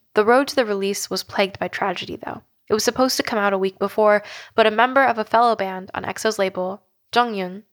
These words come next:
from the band shiny, died unexpectedly, and exo pushed their album release date back to spend time honoring Jonghyun's memory. The album has three variations of the title song, Universe,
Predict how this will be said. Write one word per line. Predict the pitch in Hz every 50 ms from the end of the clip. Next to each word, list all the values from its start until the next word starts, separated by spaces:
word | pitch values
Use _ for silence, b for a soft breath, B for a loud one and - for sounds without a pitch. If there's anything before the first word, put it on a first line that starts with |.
| _
from | - 208 208
the | 202 190
band | 208 208 208 214 208 208 220 -
shiny, | - - 220 202 202 196 185 180 170 - _ _ _
died | - 208 208 208 - -
unexpectedly, | 202 226 233 - - - 220 220 - - 185 - 214 226 220 _ _
and | - 190
exo | - 196 - - - 220 214
pushed | - 220 202 - -
their | 196 -
album | - 175 190 202 196 202
release | 208 208 208 214 220 -
date | - 220 202 -
back | - 208 196 180 - -
to | - 202
spend | 190 - - 190 185 190
time | - 220 202 185 175 170
honoring | - 180 190 185 185 180 180 180
Jonghyun's | 185 180 170 170 175 175 - -
memory. | - 208 202 - - - - - _ _ _ _ _ _ _ _ _ _ _ -
The | - -
album | - - 247 262 247 277 277 269
has | 240 233 214 -
three | - 226 233 240
variations | 233 254 262 254 240 214 196 190 - - 190 185 190 185 196
of | - 170 185
the | 190
title | - - 254 254 226 202
song, | - - - - - - - - _ _ -
Universe, | 196 196 202 196 - - - - - - - - -